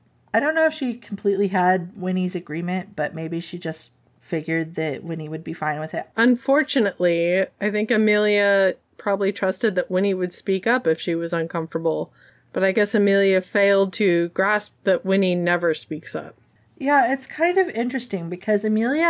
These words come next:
Speaker 1: understands Winnie very, very well. She's aware that Winnie had had a rough childhood. Her mother died. We don't really hear about Winnie's father.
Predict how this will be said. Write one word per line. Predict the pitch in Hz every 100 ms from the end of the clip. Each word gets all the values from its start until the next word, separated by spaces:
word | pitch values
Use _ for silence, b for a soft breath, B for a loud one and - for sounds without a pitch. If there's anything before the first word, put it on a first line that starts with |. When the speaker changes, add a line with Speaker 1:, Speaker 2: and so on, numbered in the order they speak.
| 294
Speaker 1:
understands | 247 247 240 214 202 208
Winnie | 202 196 185 160
very, | 170 180 196
very | 175 160 160
well. | 165 147 85 156 - _ b b b
She's | - 190
aware | 185 180 185 190 190
that | 190 170
Winnie | 180 180 180
had | 180 170
had | 160 160 156 156 -
a | 160 156 156 147 151 190 b b _ _
rough | 180 165 175 190 247 - - - _ _
childhood. | - - 196 254 285 202 165 151 156
Her | 175 160 165 160
mother | 160 156 175 233 262
died. | 170 165 151 135 147 160 175 _ _ _ _ -
We | 180 190
don't | 214 220
really | 214
hear | 190 180
about | 170 160
Winnie's | 151 147 151
father. | - 160 147 143 120 151